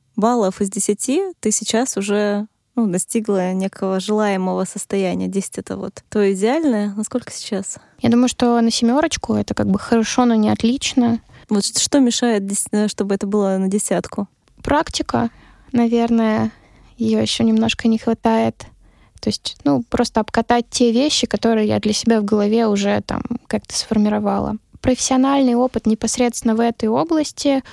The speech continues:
Speaker 2: он уже во многом сформировался, вот, но там как бы чем больше ситуаций, опытов проживёшь, тем проще как бы дальше уже это делать. Наверное, я не считаю себя какой-то там,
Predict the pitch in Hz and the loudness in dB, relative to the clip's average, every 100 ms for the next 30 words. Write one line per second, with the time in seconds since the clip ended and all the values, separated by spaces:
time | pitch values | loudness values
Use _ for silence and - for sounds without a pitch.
0 | - - 233 240 226 226 233 247 220 202 | -20 0 4 4 4 2 2 2 0 -2
1 | - 226 214 214 233 302 - - 226 220 | 0 0 2 2 2 0 -2 -2 0 0
2 | 220 202 - 226 226 - 220 220 220 226 | 0 0 -2 -2 -2 0 0 0 -2 -6
3 | - _ _ _ _ - - - 226 - | -12 _ _ _ _ -20 -18 -4 -2 2
4 | 277 311 - - 254 262 269 - 226 240 | 2 2 0 -2 0 0 0 0 0 0
5 | 233 220 220 226 226 233 254 294 294 - | -2 -4 -4 -4 -2 0 0 -2 -4 -12
6 | - - - - 220 - 240 240 - - | -20 -20 -6 -2 0 2 0 0 -4 -6
7 | 202 - 202 208 - - 226 214 202 202 | -8 -2 0 0 -2 -2 -2 0 0 -2
8 | - 214 202 196 - 214 214 208 214 226 | -2 -2 -2 -6 -6 -8 -6 -4 -4 -8
9 | - - 202 247 254 285 381 349 285 254 | -14 -14 0 0 2 0 0 2 2 2
10 | 240 - _ - 233 285 302 - 320 294 | -2 -4 _ -8 0 2 2 0 0 0
11 | 247 233 247 240 226 214 202 | -2 -2 -2 -2 -2 0 0